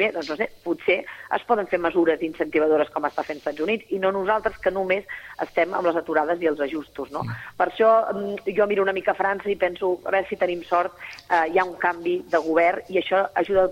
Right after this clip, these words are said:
Speaker 1: pu-, donar una mica d'aire fresc, perquè el que està clar és que el François Hollande no farà les mateixes polítiques que Merkel i aquest contrapès penso que li pot venir bé a Europa, perquè és que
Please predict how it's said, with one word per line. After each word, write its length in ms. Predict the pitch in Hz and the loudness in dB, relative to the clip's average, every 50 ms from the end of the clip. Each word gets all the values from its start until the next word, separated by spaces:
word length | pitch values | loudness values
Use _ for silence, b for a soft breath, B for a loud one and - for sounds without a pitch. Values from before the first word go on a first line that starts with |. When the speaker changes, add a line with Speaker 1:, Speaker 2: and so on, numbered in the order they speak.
| 185 | 0
Speaker 1:
pu-, 140 | - 190 175 180 | -6 -10 -8 -6
donar 240 | 175 185 180 180 | -4 0 0 0
una 80 | 196 196 | 0 -2
mica 240 | 196 220 - - 185 | -4 -2 0 2 2
d'aire 240 | 170 165 160 160 - | 2 2 0 -2 -2
fresc, 300 | - 170 170 190 196 - B B B B - | 0 0 0 0 0 -2 B B B B -4
perquè 160 | 185 170 160 | -2 0 0
el 40 | 156 | 0
que 60 | - 160 | -2 -2
està 160 | - - 156 | -2 -2 0
clar 140 | - 165 165 | 0 0 0
és 60 | 165 | 0
que 80 | - 180 | 0 -2
el 40 | 156 | 0
François 300 | - 160 151 160 - 151 | 0 -2 -2 0 0 0
Hollande 160 | 151 151 156 | 0 0 -2
no 80 | 170 160 | -2 -2
farà 200 | - 170 165 156 | -2 0 0 0
les 80 | 156 160 | 0 -2
mateixes 260 | 156 - 165 147 - | -4 -6 -6 -8 -6
polítiques 400 | - 160 156 147 156 151 - 160 - | -4 -4 -2 -2 -4 -4 -6 -6 -2
que 100 | - 170 | -2 0
Merkel 340 | 165 165 165 165 - 196 202 B B B B B - - | 0 2 0 0 0 -4 -4 B B B B B -8 0
i 120 | 208 196 | 2 2
aquest 220 | 175 - 185 180 - | 2 4 0 0 2
contrapès 500 | - 202 190 196 185 175 - 180 190 185 - - - | 2 2 2 2 0 2 2 0 0 0 -4 -6 -2
penso 280 | - 190 185 - - - | -2 -2 -2 -2 -4 -2
que 80 | 202 | 0
li 80 | 185 160 | 0 2
pot 160 | - 170 156 156 | 2 0 0 0
venir 220 | 160 151 151 147 147 | 0 -2 0 0 0
bé 60 | 151 | 2
a 60 | 143 135 | 2 2
Europa, 380 | 135 143 139 135 - 139 135 - | 2 2 0 0 0 -2 -2 0
perquè 220 | - - - 180 170 | -2 0 0 -2 -2
és 60 | - | 0
que 100 | - | -2